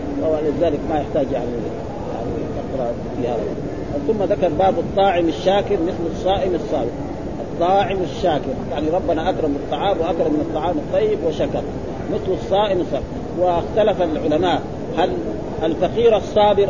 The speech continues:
أفضل أو الشاكر؟ يعني الغني الشاكر أيهما أفضل؟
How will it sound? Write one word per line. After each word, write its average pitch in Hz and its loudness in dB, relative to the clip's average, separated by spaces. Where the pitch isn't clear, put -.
أفضل 190 2
أو 170 2
الشاكر؟ 165 0
يعني 143 0
الغني 165 2
الشاكر 160 2
أيهما 165 2
أفضل؟ 185 -2